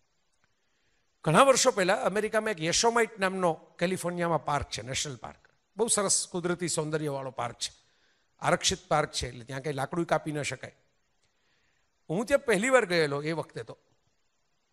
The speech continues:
અને મેં એક ફોટો, મારી પાસે હજી ફોટો પણ છે, એટલે કોઈ એમ કહે કે આ તો તમે વાર્તા બનાવતા હશો અહીં પ્રવચન કરવાનું આવ્યું એટલે, પણ હજી ફોટો છે. એક દાદા ગોગલ્સ બોગલ્સ ચડાવી, માથે કેપ પહેરી, ચડ્ડી અને ટી-શર્ટ ચડાવી અને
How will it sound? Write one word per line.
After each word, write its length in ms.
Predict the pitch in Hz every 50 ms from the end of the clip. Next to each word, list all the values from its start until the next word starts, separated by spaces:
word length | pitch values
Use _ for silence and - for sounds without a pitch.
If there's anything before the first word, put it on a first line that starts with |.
| _ _ _ _ _
અને 200 | 214 233 254 262 254 - - -
મેં 160 | 202 180 220 262
એક 440 | 254 233 247 - - 226 - -
ફોટો, 180 | - 190 220 175
મારી 160 | 175 196 220
પાસે 220 | 214 247 196 185 233
હજી 120 | 202 247
ફોટો 300 | - - 247 254 285 269
પણ 160 | 214 220 147
છે, 100 | 113 -
એટલે 400 | - - _ _ _ - 170 165
કોઈ 160 | - 185 180
એમ 120 | 180 185 190
કહે 120 | 175 208
કે 80 | - 185
આ 60 | 175
તો 120 | 175 190
તમે 160 | 165 180 175 165
વાર્તા 300 | 151 151 - - 196 185
બનાવતા 400 | 175 165 165 165 160 160 156 147
હશો 180 | 131 - 156
અહીં 180 | 139 131 117 107 _ _ _
પ્રવચન 360 | - 165 160 165 156 156 147
કરવાનું 360 | 143 151 143 151 156 147 139
આવ્યું 220 | 131 127 127 117 113
એટલે, 120 | 110 127
પણ 160 | 123 - 147
હજી 140 | 143 147 185
ફોટો 300 | 220 - - 202 - 202
છે. 280 | - - 143 117 95 - _ _ _ _ _ _ _ _ _ _ _ _ _ _ _ _ _ _ -
એક 180 | 233 233 - 185
દાદા 340 | 175 170 196 208 233 208
ગોગલ્સ 380 | 156 151 170 175 202 185 - 190
બોગલ્સ 320 | 190 190 196 196 - -
ચડાવી, 300 | - 170 175 196 240 254
માથે 320 | 226 175 151 160 - 180 180 - - _ _ _ -
કેપ 260 | 180 175 175 - -
પહેરી, 260 | 175 165 180 247 269 - - _ _ _ _ _ _ _ _ - -
ચડ્ડી 280 | 175 165 160 175 175
અને 160 | 175 175 170 170
ટી-શર્ટ 380 | 135 165 160 - 180 180 -
ચડાવી 380 | - 185 180 196 226 262 277 233
અને 320 | 185 175 196 208 202 202